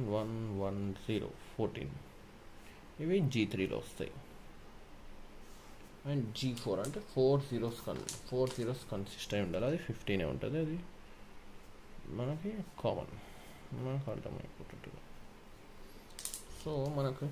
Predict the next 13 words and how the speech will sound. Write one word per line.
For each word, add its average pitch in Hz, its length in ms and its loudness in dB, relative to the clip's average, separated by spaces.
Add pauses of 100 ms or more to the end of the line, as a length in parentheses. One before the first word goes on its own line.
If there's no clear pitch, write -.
టిక్, 139 220 6 (400)
టిక్ 170 240 6 (460)
మార్క్కి 107 440 4 (680)
ఒక 117 120 0 (540)
కలర్ 131 300 8
మనం 104 220 6
ఇండికేట్ 95 340 2
చేసుకుందాం, 117 400 2 (160)
అది 110 180 0
మన 117 120 2 (100)
పర్పుల్ - 340 6
కలర్, - 240 2 (100)
రైట్? - 200 0